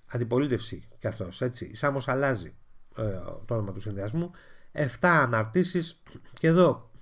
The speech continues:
κάποιες αναδημοσιεύσεις και, ε, περιορισμένα, έτσι, γύρω από τα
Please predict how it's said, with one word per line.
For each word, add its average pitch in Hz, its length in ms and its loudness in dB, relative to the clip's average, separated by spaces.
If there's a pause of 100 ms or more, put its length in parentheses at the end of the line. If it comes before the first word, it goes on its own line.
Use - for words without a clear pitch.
(840)
κάποιες 131 300 0
αναδημοσιεύσεις 123 800 -2 (420)
και, 165 220 2 (280)
ε, 143 260 -2 (100)
περιορισμένα, 135 560 2
έτσι, 123 220 -6
γύρω 127 200 2
από 120 160 -2
τα 117 240 -6